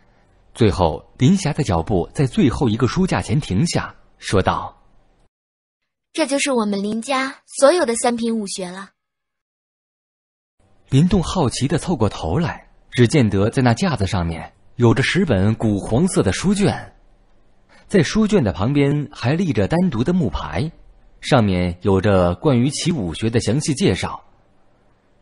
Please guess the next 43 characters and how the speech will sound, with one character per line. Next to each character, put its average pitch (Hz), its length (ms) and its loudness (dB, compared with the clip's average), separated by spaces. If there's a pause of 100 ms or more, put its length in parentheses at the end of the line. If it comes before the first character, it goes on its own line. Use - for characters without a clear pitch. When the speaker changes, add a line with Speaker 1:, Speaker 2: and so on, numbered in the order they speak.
(360)
Speaker 1:
三 202 340 2
品 190 220 4
武 87 160 0
学 101 420 2
挥 196 340 2
风 208 180 2
免 160 280 2
手， - 320 -2 (440)
三 165 280 0
品 135 260 0
武 82 120 -4
学 92 500 -2 (100)
无 156 280 0
痕 165 240 2
爪。 - 380 -4 (1800)
林 147 180 4
动 202 140 2
的 156 80 0
目 110 180 2
光 123 340 4
扫 98 220 2
过 107 220 2
这 120 80 2
十 131 220 -2
个 - 100 0
木 180 160 2
牌， 90 420 -4 (220)
眼 98 320 2
睛 95 340 0 (140)
也 104 260 2
是 87 160 -4
有 98 80 -4
些 104 140 -8
亮 151 240 -2
堂。 78 240 -10 (960)
这 160 180 4
些 165 160 0
武 98 200 -2
学 110 280 0
光 208 240 2
听 202 240 0
名 107 280 -2
字 - 240 -6